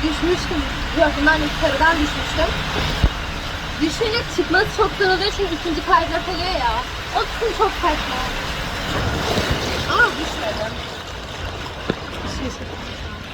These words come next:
Şimdi bak hadi. Bu kısım çok gereksiz ya.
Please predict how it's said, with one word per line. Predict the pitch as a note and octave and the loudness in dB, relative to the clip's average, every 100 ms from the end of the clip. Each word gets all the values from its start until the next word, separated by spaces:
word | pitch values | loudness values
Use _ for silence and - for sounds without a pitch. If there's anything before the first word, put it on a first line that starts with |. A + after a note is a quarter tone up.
| - - - - - - - - - - - | -10 -10 -10 -12 -12 -12 -12 -12 -14 -12 -8
Şimdi | C4 | -4
bak | B3+ | -4
hadi. | G#3+ - - - - - - B3+ - - - - - - - - - - - - - - - - - - - - - - | -4 -8 -10 -12 -12 -12 -10 -10 -10 -12 -12 -12 -12 -12 -12 -12 -12 -12 -12 -10 -12 -12 -12 -12 -12 -12 -10 -10 -10 -10
Bu | |
kısım | - D4 | -8 -6
çok | - | -2
gereksiz | C#4 - | -2 -4
ya. | A#4 | -6